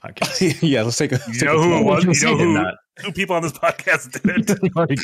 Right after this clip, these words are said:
Speaker 1: yes, he had
Speaker 3: I
Speaker 1: no
Speaker 3: thought the
Speaker 1: idea.
Speaker 3: one guy on the left had a little goatee, but it was a shadow, and I was like, "Why has he got a little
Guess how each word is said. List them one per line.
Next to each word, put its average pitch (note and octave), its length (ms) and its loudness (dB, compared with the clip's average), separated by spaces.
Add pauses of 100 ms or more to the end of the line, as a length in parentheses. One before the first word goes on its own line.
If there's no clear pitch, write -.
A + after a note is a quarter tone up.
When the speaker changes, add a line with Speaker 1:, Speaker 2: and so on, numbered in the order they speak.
Speaker 1:
yes, C3 220 -2
he C#3+ 80 0
had G2+ 100 -2
Speaker 3:
I G3 140 4
Speaker 1:
no D4+ 120 2
Speaker 3:
thought C4 200 2
the A3+ 60 0
Speaker 1:
idea. D#3+ 120 0
Speaker 3:
one G#3+ 140 2
guy G3 200 2
on E3 40 0
the D#3 80 -4
left D3 240 -2
had C3 140 -4
a - 20 -10
little B2+ 260 -6
goatee, B2 460 -8
but G2+ 100 -12
it G#2+ 60 -10
was G#2 140 -12
a E2+ 60 -18
shadow, F#2+ 360 -12
and F2 80 -18
I F2 40 -18
was F2+ 60 -16
like, F#2 100 -18
"Why C#3 60 -16
has D3+ 80 -16
he D3+ 60 -16
got D3 120 -14
a - 20 -10
little A3 160 0